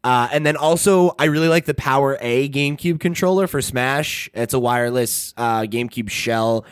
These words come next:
with, uh, Pro Controller's guts shoved in it. So it's got, like,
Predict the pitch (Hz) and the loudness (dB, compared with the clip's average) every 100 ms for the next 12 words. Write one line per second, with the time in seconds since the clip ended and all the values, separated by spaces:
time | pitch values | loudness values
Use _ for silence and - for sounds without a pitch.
0 | - - 104 _ - 117 104 - 117 113 | -12 -10 -10 _ -8 -6 -4 -2 -2 -4
1 | 113 120 107 98 104 104 - - - 123 | -4 -2 -2 -6 -6 -8 -6 -8 -2 -2
2 | 113 123 131 123 - 113 110 120 110 110 | 0 -2 -4 -6 -6 -6 -6 -6 -8 -6
3 | 110 | -10